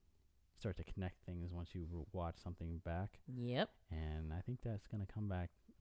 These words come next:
Speaker 1: later in this episode.
Speaker 2: Okay.
Speaker 1: Later as we discuss this episode.
Speaker 2: All right. Well, let's keep on moving along here.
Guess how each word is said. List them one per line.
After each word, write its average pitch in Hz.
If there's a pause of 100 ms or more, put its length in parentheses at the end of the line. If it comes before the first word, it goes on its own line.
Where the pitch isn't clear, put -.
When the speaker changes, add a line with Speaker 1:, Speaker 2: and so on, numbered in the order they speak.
(120)
Speaker 1:
later 90 (440)
in 85
this 80
episode. 78 (380)
Speaker 2:
Okay. 147
Speaker 1:
Later 92
as 82
we 85
discuss 82
this 80
episode. - (680)
Speaker 2:
All 180
right. 156 (200)
Well, 151 (220)
let's 180
keep -
on 151
moving 147
along 139
here. 160